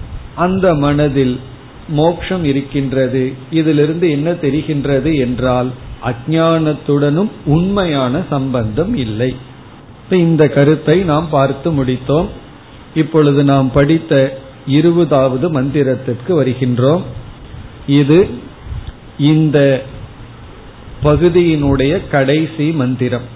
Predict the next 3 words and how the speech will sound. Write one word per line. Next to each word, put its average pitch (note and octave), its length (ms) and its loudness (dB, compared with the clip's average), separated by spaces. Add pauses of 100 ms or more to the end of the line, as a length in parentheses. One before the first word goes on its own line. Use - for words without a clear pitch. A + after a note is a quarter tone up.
(1800)
இப்ப - 200 -6
இரண்டாவது D#3 640 4
அத்தியாயத்துல C#3 800 2